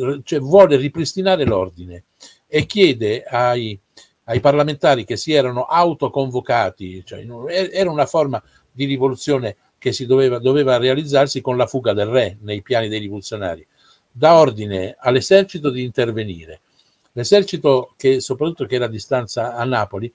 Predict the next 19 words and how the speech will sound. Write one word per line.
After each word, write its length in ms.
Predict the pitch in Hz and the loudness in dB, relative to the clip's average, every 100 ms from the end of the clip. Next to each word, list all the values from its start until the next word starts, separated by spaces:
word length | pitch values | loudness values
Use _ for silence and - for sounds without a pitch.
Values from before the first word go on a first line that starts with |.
| _ _ | _ _
era 200 | 139 151 | -2 0
un 80 | 147 | 0
esercito 640 | 143 190 196 - - 175 175 _ | 0 2 2 -2 -4 -4 -4 _
formato 480 | - 156 151 151 156 | -6 -4 0 0 0
dagli 240 | 127 120 | -2 -2
svizzeri, 540 | 110 95 95 87 - 104 | -6 -8 -10 -10 -12 -4
dalle 180 | 127 139 | -2 0
compagnie 640 | 147 143 156 151 160 127 117 | -2 -4 -6 -6 -8 -10 -6
reggimentali 720 | 117 123 131 147 143 131 131 | -2 -2 -4 -10 -2 0 0
degli 220 | 107 104 | -4 -8
svizzeri, 500 | 98 98 87 - 92 - _ _ _ | -10 -12 -14 -12 -14 -16 _ _ _
che 140 | 202 | 0
non 160 | 202 208 | 4 4
erano 260 | 143 107 | 4 4
mercenari, 680 | 104 98 - 107 101 87 127 | -2 -4 -6 -4 -2 -2 -2
era 220 | 190 175 | 2 2
un'abitudine. 680 | 160 156 147 143 135 101 95 | 2 0 0 -4 -4 -4 -4
A 100 | 107 | -2
quell'epoca 600 | - 135 113 - 95 110 | 2 2 2 -2 -6 -8